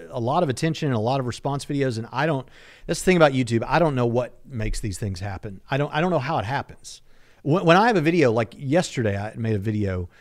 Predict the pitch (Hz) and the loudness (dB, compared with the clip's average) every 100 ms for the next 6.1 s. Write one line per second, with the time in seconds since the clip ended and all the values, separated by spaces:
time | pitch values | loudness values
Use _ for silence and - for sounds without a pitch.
0 | - - 117 - 131 113 120 98 107 113 | -20 -10 -10 -8 -8 -8 -8 -8 -6 2
1 | 120 127 123 127 107 - 113 107 110 104 | 6 6 4 2 -2 -2 -4 -2 -4 -6
2 | 90 104 95 - - - 113 107 101 104 | -10 -14 -16 -20 -20 -10 -4 -2 -2 -6
3 | 107 95 107 - 139 131 - - - - | -10 -10 -12 -8 -6 -6 -6 -20 -20 2
4 | 214 143 131 170 180 151 95 - 180 156 | 4 4 4 8 8 6 2 0 0 2
5 | 160 180 185 170 156 143 - 139 127 127 | 2 2 2 2 2 0 -2 -4 0 0
6 | 123 | 0